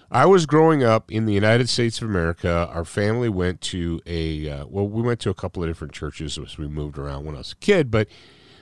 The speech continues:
they were good, faithful houses of worship. And, uh, they were good, I believe, you know, looking back now,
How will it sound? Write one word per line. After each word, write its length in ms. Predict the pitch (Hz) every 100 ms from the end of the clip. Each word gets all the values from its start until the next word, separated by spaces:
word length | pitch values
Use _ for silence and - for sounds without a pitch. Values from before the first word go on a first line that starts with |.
| -
they 140 | 190
were 120 | 226
good, 280 | 175 165 - _ _ _ _ _
faithful 460 | _ 156 160 - 135
houses 400 | 123 135 143 147
of 80 | 139
worship. 400 | 95 95 147 165 _ _ _ _ _ _ _ _ _
And, 600 | 113 110 101 101 104 92
uh, 260 | 98 87 87 -
they 140 | 117
were 80 | 127
good, 280 | 104 117 117
I 160 | 107 139
believe, 440 | 135 87 82 113
you 80 | 95
know, 140 | 85
looking 320 | 92 107 98 87
back 280 | 92 107
now, 340 | 92 76 76